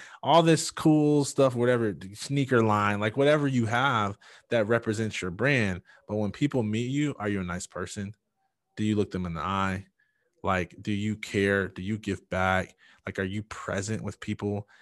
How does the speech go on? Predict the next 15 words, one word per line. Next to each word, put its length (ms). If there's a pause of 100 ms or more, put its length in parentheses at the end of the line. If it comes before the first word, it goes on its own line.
(180)
That 600
is 140
what 180
they 80
remember. 400
And 200
that 160
is 220
a 80
represent-, 540 (180)
representation 640
of 80
your 100
brand. 280
So 100